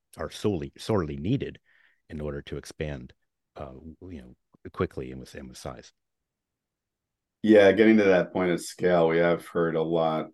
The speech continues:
Speaker 2: uh, talked about, um, about sponsors even looking at things as, like, minority equity sales to, uh, you know, get the capital and, you know, as, as one way to go about it.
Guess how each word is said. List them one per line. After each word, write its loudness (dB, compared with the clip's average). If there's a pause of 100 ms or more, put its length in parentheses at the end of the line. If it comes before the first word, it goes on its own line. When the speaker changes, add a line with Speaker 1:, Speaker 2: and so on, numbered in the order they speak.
(280)
Speaker 2:
uh, -6
talked -4
about, -6 (120)
um, -6 (1040)
about 2
sponsors -2
even -2
looking -4
at -8
things -6
as, -8
like, -10
minority -2
equity -4
sales -6
to, -2
uh, 0 (540)
you 2
know, 2
get -2
the -8
capital 0
and, -2 (180)
you -10
know, -2
as, -6
as -6
one 0
way 0
to -10
go -2
about -2
it. -2